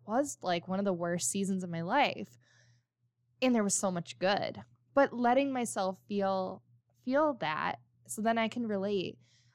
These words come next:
I can relate to so many women who've gone through similar experiences as me. And now I can relate to people that have had, you know, terrible health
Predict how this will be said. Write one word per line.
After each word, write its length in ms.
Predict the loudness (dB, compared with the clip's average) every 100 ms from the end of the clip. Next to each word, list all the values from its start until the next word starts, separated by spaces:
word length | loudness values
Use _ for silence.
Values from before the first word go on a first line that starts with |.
| -12
I 40 |
can 160 | -4 0
relate 280 | 2 2 0
to 60 |
so 200 | 0 2
many 160 | 2 2
women 340 | 4 4 4
who've 160 | 2 0
gone 240 | 0 -2
through 140 | -2 -6
similar 340 | -4 -4 -4
experiences 640 | -6 -8 -4 -4 -4 -4 -6
as 160 | -6
me. 280 | -6 -6 -6 -4
And 120 | -2
now 160 | 0 0
I 80 |
can 160 | 0 -2
relate 240 | -2 -4
to 100 | -6
people 280 | -8 -8 -4
that 120 | -2
have 160 | -2 -4
had, 420 | -6 -4 -2 -2
you 100 | -4
know, 140 | -6 -6
terrible 460 | -6 -8 -4 -4
health 260 | 0 -2